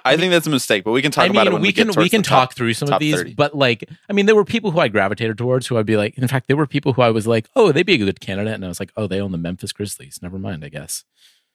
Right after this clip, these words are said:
Speaker 2: <laughs> Robert Pera, uh, come through. Um,
Speaker 1: But you don't wanna D Q, like, banking people? Are you okay with the banking person? It feels like you're kinda hemming
Speaker 2: I feel
Speaker 1: yourself
Speaker 2: like
Speaker 1: in if you D Q. Yeah.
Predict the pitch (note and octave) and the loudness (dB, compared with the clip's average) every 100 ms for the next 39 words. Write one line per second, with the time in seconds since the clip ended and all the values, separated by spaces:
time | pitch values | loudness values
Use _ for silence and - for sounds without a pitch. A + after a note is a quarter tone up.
0 | _ - - - _ _ - - _ _ | _ -16 -16 -16 _ _ -20 -20 _ _
1 | _ _ _ _ - F2+ G2 G2+ - G#2+ | _ _ _ _ -8 -2 -2 -2 -4 -2
2 | E2 E2 - B2 F#2+ E2+ - B2 G#2 A#2+ | -2 -4 -10 -12 -10 -10 -2 0 0 2
3 | F#2+ E2+ - - G#3+ - B2 A2+ G#2+ G#2 | 2 0 -8 -18 -14 -8 0 2 4 2
4 | G2+ F#2+ F#2+ A2 _ _ _ _ D#3+ E3 | 2 -2 -6 -10 _ _ _ _ 0 2
5 | F3+ G#3 G3 F#3 D3+ D3+ E3 D#3+ C#3+ A#2 | 4 4 4 2 0 -4 0 4 4 2
6 | - _ B2+ A#2+ A#2 C3 D#3+ D3 D#3 D3+ | -2 _ _ -2 -2 -2 -6 -4 -4 0
7 | D#3 E3 - _ _ _ _ _ _ _ | 0 0 -10 _ _ _ _ _ _ _
8 | _ _ _ _ _ _ C#3+ D3+ C#3+ C3 | _ _ _ _ _ _ 4 6 6 2
9 | C3 B2 A#2 A#2+ C#3 C3 C3 C#3 D3+ C3 | 2 0 -2 -4 -6 -6 -4 -2 0 0
10 | B2 A#2 - A#2+ G#2 B2 A#2 A2 G#2+ A#2+ | 0 -2 -2 -2 -2 -2 -2 -2 2 2
11 | A#3+ C3+ B2 A2 G#2+ G#2+ G#2 - E2+ A2 | 4 4 2 0 -4 -4 -4 -4 0 2
12 | F#2 | 0